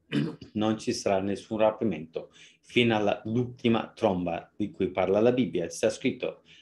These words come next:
all'ultima tromba <clears throat> ci sarà questo cambiamento, quando i morti in Yeshua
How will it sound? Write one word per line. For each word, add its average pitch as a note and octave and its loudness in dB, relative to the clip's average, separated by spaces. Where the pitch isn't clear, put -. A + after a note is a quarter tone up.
all'ultima B2+ 4
tromba C#3 0
<clears throat> D3+ -4
ci - -4
sarà G#2+ 0
questo G#2+ -2
cambiamento, A2+ 0
quando G2 0
i G2 -2
morti A2 2
in F#2+ 0
Yeshua G#2 2